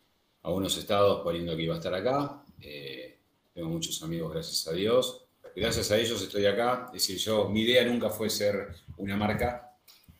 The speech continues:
Hice las etiquetas, todo un perfil bajo, pero bueno,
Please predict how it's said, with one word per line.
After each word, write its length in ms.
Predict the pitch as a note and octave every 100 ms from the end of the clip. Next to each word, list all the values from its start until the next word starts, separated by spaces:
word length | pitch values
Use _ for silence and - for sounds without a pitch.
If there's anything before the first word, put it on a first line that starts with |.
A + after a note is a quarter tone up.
| _ _ _ _
Hice 340 | G#2+ G2 G2
las 200 | F2 -
etiquetas, 600 | F2 F#2+ F#2+ A2 A2 -
todo 140 | G#2+ G#2+
un 120 | F#2+
perfil 320 | F2+ G#2 G2+
bajo, 400 | A2 A2+ C#3 C#3+
pero 220 | F#2+ F#2
bueno, 400 | F#2 E2+ E2 -